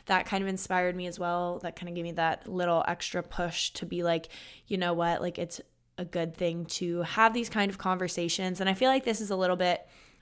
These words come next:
of a different topic that I don't usually talk about on this podcast. But again, part of being your best self is being happy emotionally,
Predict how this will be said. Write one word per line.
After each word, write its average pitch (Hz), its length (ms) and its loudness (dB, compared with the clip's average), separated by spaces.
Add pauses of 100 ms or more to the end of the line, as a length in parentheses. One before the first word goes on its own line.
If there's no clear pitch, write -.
of 185 200 4
a 180 100 0
different 175 400 -2
topic 190 580 2
that 175 140 0
I 170 80 2
don't 165 240 0
usually 170 600 0
talk 170 360 -4
about 226 440 6
on 262 120 2
this 269 160 -2
podcast. 285 680 0
But 196 160 2
again, 175 340 0 (320)
part 196 180 4
of 190 120 2
being 196 180 2
your 180 100 0
best 170 260 0
self 170 380 2
is 170 300 -4
being 170 280 -4
happy 165 600 -2 (400)
emotionally, 180 960 0